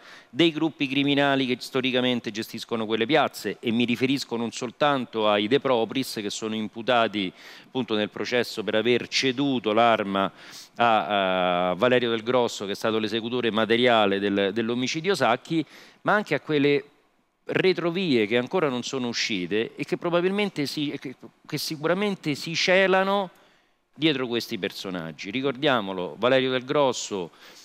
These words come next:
fino a quel momento, diciamo, era incensurato, se non con qualche pregiudizio, attenzione, e que-, questo lo voglio sottolineare, non precedente ma pregiudizio di polizia, perché segnalato all'interno di alcune piazze di spaccio, all'interno delle quali aveva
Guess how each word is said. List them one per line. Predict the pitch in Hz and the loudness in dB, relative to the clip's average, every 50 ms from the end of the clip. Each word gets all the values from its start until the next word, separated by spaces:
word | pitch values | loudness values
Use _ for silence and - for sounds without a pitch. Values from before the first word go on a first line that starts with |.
| - - _ _ _ | -20 -20 _ _ _
fino | - 135 131 | -2 0 0
a | 123 | 0
quel | - - 127 | 0 -2 -2
momento, | 127 135 139 143 151 139 120 - 113 | -2 0 0 0 0 0 -2 -4 -6
diciamo, | 107 101 117 123 113 117 117 | -4 -2 0 0 0 2 2
era | 117 | 0
incensurato, | 117 113 - - 123 110 - - 135 143 147 147 135 120 - 113 | 0 0 -2 -4 -6 -6 -6 -4 0 2 4 4 4 2 0 -2
se | - - - 151 147 | -2 0 0 0 0
non | 151 165 175 180 175 170 165 156 151 143 - | 2 2 2 2 2 0 2 2 2 0 0
con | - 143 131 | -2 -4 -2
qualche | 123 - 156 151 143 - - 135 | 2 4 4 4 2 0 -4 -4
pregiudizio, | - - 156 151 131 117 135 139 156 160 135 - - - 117 | 0 0 0 0 0 -4 -4 -2 -2 -2 -2 -4 -4 -4 -4
attenzione, | 104 - 117 110 - - 139 120 110 107 107 92 | -4 -6 -6 -6 -2 0 0 2 2 2 0 0
e | 117 | -2
que-, | - - 131 123 | -4 -6 -8 -6
questo | - - 127 - - | -6 -6 -6 -6 -4
lo | 113 | -4
voglio | 110 117 117 104 | -2 -2 -2 -4
sottolineare, | 95 110 - 120 113 120 120 127 117 110 104 110 | -6 -8 -6 -6 -4 -2 2 2 2 2 2 0
non | 117 127 120 - | -2 -4 -4 -4
precedente | - 117 104 - 135 131 127 110 - 117 | -6 -6 -4 0 0 0 0 0 0 -2
ma | 107 107 104 | -2 -2 -2
pregiudizio | - - 143 120 110 120 117 120 - - - | -2 -4 -4 -2 -4 -4 -4 -4 -4 -6 -8
di | 101 104 | -8 -6
polizia, | 95 110 123 131 - - - 208 202 156 | -6 -6 -8 -8 -8 -6 -4 -2 0 0
perché | 110 98 - - | -2 -2 -4 -6
segnalato | 110 - - 139 120 123 127 120 127 127 127 120 113 98 107 101 87 - - - - - - - - - | -6 -2 -2 0 0 2 2 4 4 6 4 4 2 2 -2 -4 -4 -6 -10 -18 -20 -20 -20 -20 -16 -4
all'interno | - 110 117 117 120 117 - - 131 131 127 113 117 113 113 | 0 2 2 2 0 0 2 4 4 4 4 2 0 -2 -2
di | 110 113 113 | 0 2 2
alcune | 113 117 117 - - 147 131 120 | 2 2 2 -2 -4 -2 -2 0
piazze | 101 113 110 - - - | 2 2 0 0 -2 -6
di | 107 104 | -6 -6
spaccio, | 98 - - - 127 120 110 - - - 110 | -8 -4 0 2 4 4 2 0 -2 0 4
all'interno | 107 120 131 135 156 151 - - 156 143 135 139 135 | 6 6 6 6 2 2 2 4 2 2 2 -2 -2
delle | 127 123 127 127 | 0 0 0 2
quali | 127 143 139 139 131 117 | 4 4 4 4 4 2
aveva | 110 113 110 117 113 | 0 0 0 0 0